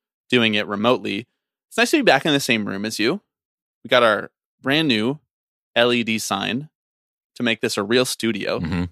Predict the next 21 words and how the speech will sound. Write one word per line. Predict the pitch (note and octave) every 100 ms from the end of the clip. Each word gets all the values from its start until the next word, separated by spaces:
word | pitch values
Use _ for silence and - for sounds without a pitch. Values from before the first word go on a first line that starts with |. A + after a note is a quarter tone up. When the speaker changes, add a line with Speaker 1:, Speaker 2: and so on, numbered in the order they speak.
| _
Speaker 1:
It's | -
a | -
s-, | - _
studio | - - G3+ G3+ D#3+
vibe | A#2 A#2+ A#2
in | D#3
here. | E2+
I | F#2+
hope | B2
everybody | A#2+ G#2 G#2 G2+
can | A2
tell | G2 G#2 F#2 - _ _ _
the | A2
energy. | G2+ G#2+ - D2+ -
Speaker 2:
Right. | - E2
I | D2+ F#2
hope | A2+ A2+
you | A2
can | G2+
hear | - F#2+ F2+ F2
the | E2+ D#2